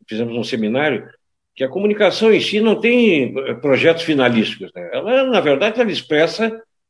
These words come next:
o, a, o, a atividade que ela, que ela representa. Então, ah, qual é a, a, a função, o projeto finalístico da, da comunicação? O projeto finalístico da comunicação é o projeto da, do município, é o projeto do Estado, a, a maneira de empacotá-lo e, e,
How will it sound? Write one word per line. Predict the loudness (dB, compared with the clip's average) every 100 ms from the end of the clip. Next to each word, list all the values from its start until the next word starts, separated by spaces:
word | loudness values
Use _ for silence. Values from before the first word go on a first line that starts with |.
| _
o, | -2 2 2
a, | 2 0 -4
o, | -6 -8 -10 -12 -16 -20 _ _ _ _ _ _ _ _ _ _ -14
a |
atividade | -10 -8 -4 -2 -2 0
que | 0
ela, | 2 2 -2 -10 -12
que | -6
ela | -4
representa. | -4 -4 -4 -2 -4 -6
Então, | -8 -8 -10 _ _ -4
ah, | -2 0
qual | 0
é | 2
a, | 4
a, | 4 4 2 2 -2 0 0
a | 0
função, | -4 -4 2 4 4
o | 4 2 0 -4 -2
projeto | 0 2 0 -2
finalístico | -4 -2 -2 -4 -4
da, | -2 -2
da | -4
comunicação? | -6 -8 -8 -10
O | -8
projeto | -4 -4
finalístico | 0 0 0 -4
da |
comunicação | -4 -4 -4 -4 -6 -8 _ -4
é |
o |
projeto | 2 4 4 2 2
da, | -2
do | 0 0
município, | 2 0 -2 -2 -2
é |
o |
projeto | -4 -2 -2 -2
do |
Estado, | -10 -4 -2 -2 -6 _ _ _ _
a, | -6
a | -2 -2
maneira | 2 2 2
de | 0
empacotá-lo | 2 0 2 0 2 2 2
e, | 0
e, | -2 -4 -2 -2 -4 -6